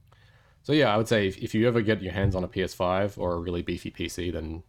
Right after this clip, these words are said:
definitely give it a go. But, like, um, if you're gonna play on P S,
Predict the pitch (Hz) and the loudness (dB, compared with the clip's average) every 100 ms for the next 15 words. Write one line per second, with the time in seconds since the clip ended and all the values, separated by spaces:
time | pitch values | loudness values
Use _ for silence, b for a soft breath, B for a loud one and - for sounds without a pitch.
0 | _ 87 92 87 85 85 87 85 87 131 | _ -8 -6 -6 -6 -6 -8 -4 -2 -2
1 | 143 80 - 82 76 87 78 78 78 - | -2 -6 -6 -8 -8 -6 -6 -8 -10 -12
2 | - - 87 - 85 - 92 - | -16 -6 -6 -6 -10 -8 -10 -6